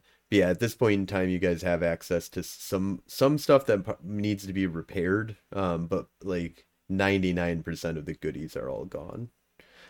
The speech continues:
Um, you do have a log that it was your mother who checked all of this out in July of nineteen ninety-nine, not too long after you disappeared.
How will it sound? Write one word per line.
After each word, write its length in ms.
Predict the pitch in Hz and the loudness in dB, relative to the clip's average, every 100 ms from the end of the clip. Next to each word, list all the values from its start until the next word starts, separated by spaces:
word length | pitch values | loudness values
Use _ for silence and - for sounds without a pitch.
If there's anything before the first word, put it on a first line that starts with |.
| _ | _
Um, 360 | 92 87 82 82 | 0 0 0 -2
you 140 | 107 | -2
do 240 | 101 123 135 | 4 6 8
have 180 | 127 | 8
a 60 | 110 | 6
log 480 | 92 92 92 104 101 | 4 4 6 4 2
that 120 | 92 | 0
it 100 | 78 | 2
was 200 | 90 82 | 0 0
your 140 | 87 | -2
mother 440 | 85 87 92 98 95 | 0 0 0 2 0
who 120 | 92 | -2
checked 380 | - - 90 - | -2 -2 -2 2
all 200 | 95 95 | 2 2
of 100 | 85 | 0
this 180 | 87 - | -2 0
out 240 | 87 95 | 0 0
in 240 | 92 90 82 | -2 -4 -2
July 460 | 87 82 85 87 | -2 0 0 0
of 200 | 78 78 | -2 -6
nineteen 460 | 82 78 - 85 - | -8 -10 -10 -14 -14
ninety-nine, 600 | - 95 - - - - _ _ _ _ _ _ _ - | -14 -14 -16 -18 -20 -20 _ _ _ _ _ _ _ -2
not 260 | 92 92 | 0 0
too 160 | - 95 | 0 0
long 300 | 85 85 85 | 0 0 -4
after 260 | 80 - | -8 -6
you 180 | 82 - | -6 -6
disappeared. 680 | - - - - - - - | -10 -12 -14 -14 -12 -12 -14